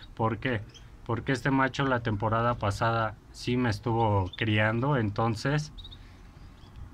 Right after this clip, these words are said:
como que ahí el problema, más que nada siento que es que el macho aún no está del todo en celo, no está listo, ¿no?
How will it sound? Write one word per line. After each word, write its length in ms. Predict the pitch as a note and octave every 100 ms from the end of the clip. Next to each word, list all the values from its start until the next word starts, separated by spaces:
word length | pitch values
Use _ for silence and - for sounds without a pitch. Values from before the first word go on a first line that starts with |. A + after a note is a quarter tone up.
| -
como 360 | - A2+ A2 G#2
que 800 | A#2 A2 G#2+ G#2 G#2+ G#2 G#2 G#2+ - - - - - - -
ahí 460 | A#2 A#2 B2+ E3 D#3+
el 160 | B2+ A2
problema, 680 | A2 G#2 A2 B2 C3+ F3 G#3+ - - - - - - - - - - - - -
más 300 | - A2 C3
que 100 | -
nada 360 | B2+ A#2+ B2 D3
siento 480 | D3+ A#2 A#2 B2+ B2
que 180 | A2+ A#2+
es 140 | D3+
que 100 | -
el 60 | G#2
macho 360 | G#2 A2 -
aún 360 | A#2 G#2 G#2+ A#2
no 160 | A2+ A#2
está 480 | G#2+ - A2+ B2 C3 - - -
del 180 | G2 F#2+
todo 300 | - A2+ B2
en 120 | A2
celo, 360 | G2+ A2 G2+ G2
no 160 | G2+
está 240 | G#2 G2+ A#2
listo, 400 | G#2 G2+ - F2+
¿no? 200 | G#2